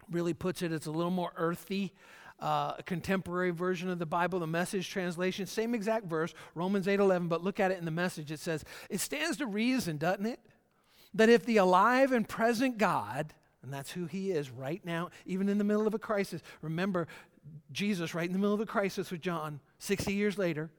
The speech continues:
that if the alive and present God who raised Jesus from the dead, if he moves into your life, he'll do the same thing in you that he did in Jesus,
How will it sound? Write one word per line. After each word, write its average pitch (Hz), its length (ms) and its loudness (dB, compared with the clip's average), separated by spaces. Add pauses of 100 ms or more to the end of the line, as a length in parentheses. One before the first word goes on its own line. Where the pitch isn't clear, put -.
(1000)
that 196 100 4
if 208 120 4
the 202 140 2
alive 202 440 6
and 247 140 0
present 226 380 2
God 190 220 4
who 190 120 2
raised 180 340 2
Jesus 202 360 0
from 214 200 -4
the 190 80 2
dead, 170 300 0 (260)
if 180 140 -4
he 269 140 4
moves 320 300 4
into 190 200 2
your 220 260 0
life, 254 480 0 (1040)
he'll 330 160 4
do 240 160 2
the 185 100 -2
same 226 300 0
thing 220 220 4
in 220 100 2
you 240 160 4
that 160 160 -2
he 208 140 -2
did 190 180 0
in 202 140 0
Jesus, 180 460 -10